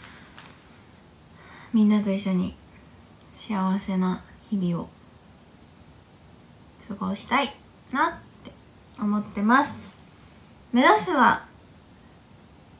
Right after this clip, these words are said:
連続で選抜に入ろうっていうことで、今回みんなのおかげで選抜に入れたので、私はこれを途切れさせないように、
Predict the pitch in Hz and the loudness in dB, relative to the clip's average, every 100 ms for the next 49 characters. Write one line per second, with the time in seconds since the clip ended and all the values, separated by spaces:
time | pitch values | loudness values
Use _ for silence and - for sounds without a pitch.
0 | - 254 311 302 294 294 285 285 285 277 | -6 4 4 6 2 4 2 4 4 4
1 | 285 285 285 294 285 311 302 208 - - | 4 2 4 8 8 12 12 10 4 -12
2 | - - - 254 226 220 233 226 247 247 | -20 -16 -2 0 2 0 -2 -6 -6 -12
3 | - - - - - - - - 247 247 | -14 -18 -16 -16 -18 -20 -20 -4 0 2
4 | 233 220 233 247 247 226 220 214 208 202 | 2 4 6 6 6 4 2 0 0 -2
5 | 214 220 226 226 240 277 254 233 220 110 | 0 0 2 0 2 4 2 0 -2 -2
6 | 110 - - - - - 110 220 220 220 | -4 -6 -20 -20 -18 -10 -4 -2 0 0
7 | 220 214 202 - - - 220 226 233 233 | 2 2 0 -6 -16 -4 0 2 0 -2
8 | 233 262 254 233 254 302 285 208 | -2 2 2 4 4 4 2 -2